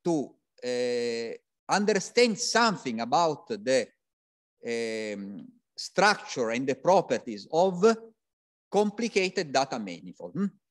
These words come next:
So the idea, like in all the, um, on the, uh, tools, uh, of, uh, uh, computer, uh, modeling, uh, so one should al-, first try simple things. Hmm?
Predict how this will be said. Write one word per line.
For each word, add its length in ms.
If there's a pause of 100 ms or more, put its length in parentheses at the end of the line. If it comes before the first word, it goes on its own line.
(120)
So 140
the 120
idea, 340
like 280
in 200
all 560 (120)
the, 300 (960)
um, 720
on 200
the, 580
uh, 40 (120)
tools, 500
uh, 1040
of, 140
uh, 40
uh, 960
computer, 680 (200)
uh, 720 (300)
modeling, 600 (720)
uh, 280 (320)
so 380
one 200
should 200
al-, 340 (120)
first 480
try 260
simple 420
things. 480
Hmm? 100